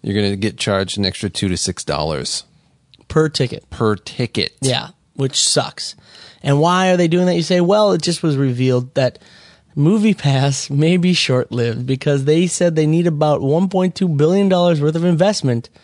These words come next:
Speaker 1: Mm-hmm.
Speaker 2: to get them over the hump to be profitable." Uh,
Speaker 1: That's,
Speaker 2: so
Speaker 1: oh, that's nothing.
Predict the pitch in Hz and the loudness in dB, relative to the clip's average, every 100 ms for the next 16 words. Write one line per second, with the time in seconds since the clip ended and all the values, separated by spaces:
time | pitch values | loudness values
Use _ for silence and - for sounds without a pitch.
0 | - - 90 85 82 143 160 165 170 165 | -20 -10 -6 -4 -2 -2 -2 0 0 2
1 | 151 120 139 127 127 120 123 117 - - | 0 0 -2 -2 -4 -2 -2 -2 -6 -12
2 | - - _ _ - - _ - _ - | -14 -18 _ _ -20 -20 _ -20 _ -20
3 | - - 135 131 131 - - 147 143 139 | -18 -4 -2 0 0 -2 0 2 4 4
4 | 135 131 113 104 95 - 78 | 4 2 -2 0 0 -2 -10